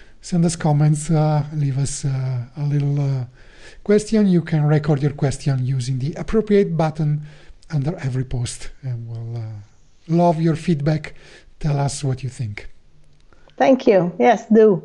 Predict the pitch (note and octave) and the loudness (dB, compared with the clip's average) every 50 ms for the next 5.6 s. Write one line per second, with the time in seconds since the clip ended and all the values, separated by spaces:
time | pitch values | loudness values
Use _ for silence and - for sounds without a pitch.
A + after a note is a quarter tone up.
0 | - - - G3+ G#3 F#3+ F3 D3+ - - - - F#3 G3 F#3+ - - - - _ | -8 -2 2 2 4 4 2 -2 -4 -10 0 4 6 6 6 4 2 -4 -14 _
1 | - F3+ E3 E3+ F3 E3+ E3 D3+ C#3+ D3 - - _ _ _ _ - _ _ F3+ | -2 2 2 4 4 4 2 2 0 -4 -10 -14 _ _ _ _ -20 _ _ 4
2 | F3 F3 E3 D#3+ D#3+ - E3+ D#3+ D#3 D#3+ D#3+ D#3+ D#3 - - - F#3 - A3+ - | 4 6 6 4 2 0 -2 0 0 0 -2 -4 -4 -6 -4 -2 0 0 0 0
3 | - - F#4 - - - D4+ - - - - - - - F#3+ F#3 F3+ F#3 F3+ F3 | 4 4 4 4 4 0 -6 -6 -6 -10 -10 -8 -2 0 0 2 4 4 2 4
4 | E3+ F#3 F3+ E3 D#3+ D#3+ E3 F3+ F3 F#3 F#3+ G3 G3+ G#3 G3+ G3+ G3 F#3 F#3 F3+ | 4 4 4 6 4 2 2 2 2 2 2 2 4 4 6 6 6 6 4 4
5 | F#3 F3+ F3+ E3+ E3 E3+ E3+ E3+ D#3+ E3 E3 E3 | 4 4 4 4 4 2 0 -2 -2 -2 -2 -6